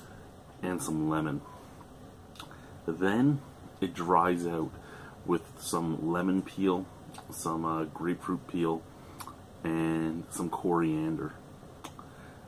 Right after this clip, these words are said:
And it finishes with just a clove dryness. Uh, just clovey dryness.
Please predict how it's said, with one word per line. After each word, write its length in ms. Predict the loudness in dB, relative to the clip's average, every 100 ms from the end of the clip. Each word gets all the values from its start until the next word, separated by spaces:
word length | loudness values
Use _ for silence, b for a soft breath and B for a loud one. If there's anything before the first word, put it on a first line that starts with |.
| -2
And 140 | 2
it 100 | 2
finishes 560 | 2 6 6 6 4 4
with 160 | 2
just 220 | 0 0 -2
a 60 |
clove 680 | -4 -6 2 6 6 4 0
dryness. 760 | -2 0 0 -2 -4 -4 -8 -12 B B B B -6
Uh, 360 | -2 0 0 0
just 240 | -4 -6
clovey 580 | -6 0 4 4 2 -2
dryness. 680 | 0 2 2 -2 -4 -8